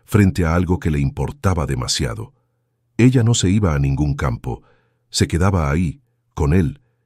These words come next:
y al día siguiente escribiría a cada persona que hubiera repetido esa mentira, con su nombre y su sello,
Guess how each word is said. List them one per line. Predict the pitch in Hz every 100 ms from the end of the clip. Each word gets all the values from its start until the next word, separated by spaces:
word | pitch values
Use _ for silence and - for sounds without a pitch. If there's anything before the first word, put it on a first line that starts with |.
| _ -
y |
al | 85 80
día | 120
siguiente | 117 78 85 101 104
escribiría | 90 - 82 69 90 104 76
a | 71
cada | 110 117
persona | - - - 82 73
que | 76
hubiera | 67 80 78
repetido | 67 71 71 71 101 73
esa | 65 76
mentira, | 69 65 85 69 55 _ _ _ _
con | - 80
su | -
nombre | 92 117 101 73
y | 69
su | -
sello, | 69 - 69 62 57